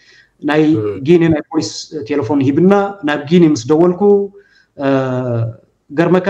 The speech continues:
Speaker 1: ካበይ ቦታ ኮንካ ትድውል ኣለኻ ኢሎምኒ፣ ካብ ኖርዌይ እየ፣ ክስቶ ክስቶ ዝበሃል፣ እ፣ ኣብ ከምዚኣ ዝኣመሰለት ኣካውንት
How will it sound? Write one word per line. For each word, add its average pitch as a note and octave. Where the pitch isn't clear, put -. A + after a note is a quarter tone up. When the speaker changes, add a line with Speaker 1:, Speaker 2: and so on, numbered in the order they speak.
Speaker 1:
ካበይ F#3
ቦታ F3
ኮንካ D3+
ትድውል C3
ኣለኻ B2+
ኢሎምኒ፣ A#2+
ካብ A#2+
ኖርዌይ A#2+
እየ፣ C3
ክስቶ A2+
ክስቶ -
ዝበሃል፣ B2+
እ፣ C3+
ኣብ A#2
ከምዚኣ D3+
ዝኣመሰለት A#2
ኣካውንት C#3